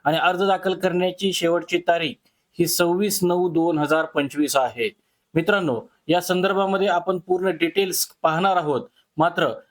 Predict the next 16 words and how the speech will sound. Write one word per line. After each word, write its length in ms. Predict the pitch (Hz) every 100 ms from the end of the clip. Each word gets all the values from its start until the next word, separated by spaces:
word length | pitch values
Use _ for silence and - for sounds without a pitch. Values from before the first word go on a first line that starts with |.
| _
त्या 140 | 170 170
अगोदर 300 | 165 180 185
आपला 240 | 165 165
चॅनल 400 | 156 160 156 185
जर 140 | 196 196
कोणी 260 | 175 160
सबस्क्राईब 500 | - 147 - 208 208 208
केला 200 | 175 156
नसेल, 360 | 147 131 185 180
तर 60 |
आपला 220 | 160 156
चॅनल 360 | 147 156 147 160
नक्की 340 | 143 135 -
सबस्क्राईब 460 | 131 131 - 127 117 -
करा. 220 | 113 101 - _ _ _ -
मित्रांनो, 580 | 170 170 214 208 147 139